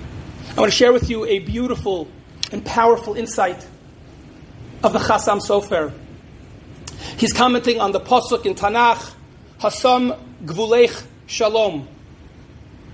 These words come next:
Make your border peaceful. "Hasem Guleich Shalom." He explains in his commentary to the Chumash homiletically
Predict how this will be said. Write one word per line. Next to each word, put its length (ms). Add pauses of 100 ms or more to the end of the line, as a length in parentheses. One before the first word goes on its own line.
(400)
Make 280
your 180
border 680 (1000)
peaceful. 500 (880)
"Hasem 520
Guleich 500
Shalom." 600 (800)
He 100
explains 560
in 80
his 100
commentary 540
to 100
the 80
Chumash 320
homiletically 760